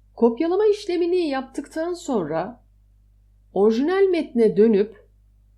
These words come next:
onun üzerinde isterseniz çizgi rengini, isterseniz iç rengini değiştirebiliyorsunuz.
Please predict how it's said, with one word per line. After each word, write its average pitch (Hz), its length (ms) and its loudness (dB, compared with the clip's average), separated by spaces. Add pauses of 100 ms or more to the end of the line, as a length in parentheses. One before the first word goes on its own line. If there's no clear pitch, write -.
(140)
onun 277 240 4
üzerinde 254 600 0
isterseniz 262 760 -6
çizgi 214 400 -2
rengini, 226 600 0 (280)
isterseniz 226 640 -2
iç 233 340 -4
rengini 190 580 2 (680)
değiştirebiliyorsunuz. 196 1300 2